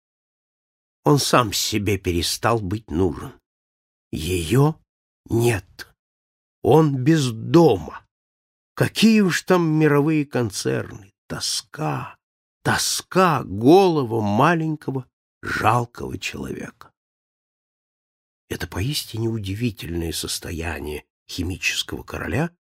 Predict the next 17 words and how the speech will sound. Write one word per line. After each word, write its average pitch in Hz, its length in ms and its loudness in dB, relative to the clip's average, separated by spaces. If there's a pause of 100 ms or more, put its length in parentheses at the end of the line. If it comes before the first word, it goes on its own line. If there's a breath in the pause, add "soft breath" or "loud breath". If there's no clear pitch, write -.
(220)
было 147 260 4
прервано 127 640 0
стуком 135 680 -2
двух 98 380 -2
подошв 110 680 -2
о - 80 -12
ковер. - 600 -10 (1040)
Окно 104 340 0
спальни - 500 -2
в - 80 -18
первом 78 460 -4
этаже, 127 400 -2 (260)
выходившее 98 720 -2
в - 140 -18
парк, - 380 -6 (580)
было 64 240 -4
раскрыто. - 600 -6